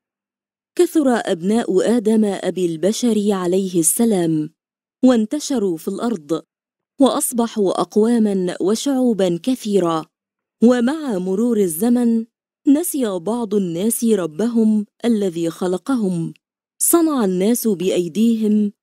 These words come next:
أصناما من الحجارة، وعبدوها،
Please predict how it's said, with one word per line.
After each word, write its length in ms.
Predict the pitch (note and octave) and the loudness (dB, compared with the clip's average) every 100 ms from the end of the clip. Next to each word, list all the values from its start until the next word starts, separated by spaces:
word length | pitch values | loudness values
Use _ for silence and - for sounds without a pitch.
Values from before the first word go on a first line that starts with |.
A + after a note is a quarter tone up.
| - | -4
أصناما 640 | G#3 - A3+ A#3+ B3+ A#3 A#3 | -4 -2 0 2 2 2 2
من 260 | G#3+ G#3 | 2 0
الحجارة، 840 | F#3 D#3+ - B3 F#3 F3+ E3 D#3 D3+ _ _ _ - | -2 -6 -6 -6 -2 -2 -2 -6 -8 _ _ _ 0
وعبدوها، 960 | A3 A#3 B3 G3+ F3+ G3+ B3 A3+ A#3 A3+ | 2 2 -2 -2 -2 0 -2 0 0 -2